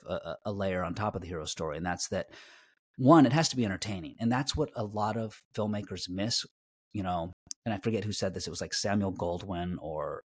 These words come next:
um, Cecil B. DeMille. It, it was, it was one of the old time Hollywood people said, "Look, if you wanna send a message, you know, you send a telegram," something like that. Like, "Don't use your film for that." So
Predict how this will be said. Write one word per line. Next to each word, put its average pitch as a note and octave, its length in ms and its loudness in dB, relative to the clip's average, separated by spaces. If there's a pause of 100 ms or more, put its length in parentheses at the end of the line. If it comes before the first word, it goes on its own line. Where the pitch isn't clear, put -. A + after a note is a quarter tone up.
um, - 320 -8 (880)
Cecil G#2 320 -4
B. F#2+ 120 -4
DeMille. F2+ 340 -2
It, B2+ 140 4
it C#3+ 40 6
was, - 220 2 (140)
it B2 60 2
was A#2 140 0
one C3 120 6
of A#2 60 4
the G#2 60 2
old G2+ 200 0
time G2 200 -4
Hollywood F#2 300 -4
people E2+ 220 -10
said, E2 240 -10
"Look, A2 240 0
if F2+ 100 -16
you G2 80 -4
wanna G2 180 0
send F#2 220 -4
a F#2+ 40 -6
message, F#2+ 400 -2
you - 40 -10
know, E2 60 -6
you D#2+ 100 -8
send D#2 220 -4
a - 40 -14
telegram," D#2 540 -8
something F#2 260 -4
like D2+ 160 -10
that. G1+ 180 -8 (800)
Like, A#2 180 2
"Don't A#2 220 4
use A2+ 160 2
your F#2 80 -2
film E2+ 260 -4
for F2 100 -10
that." D2+ 200 -8
So F2+ 240 -2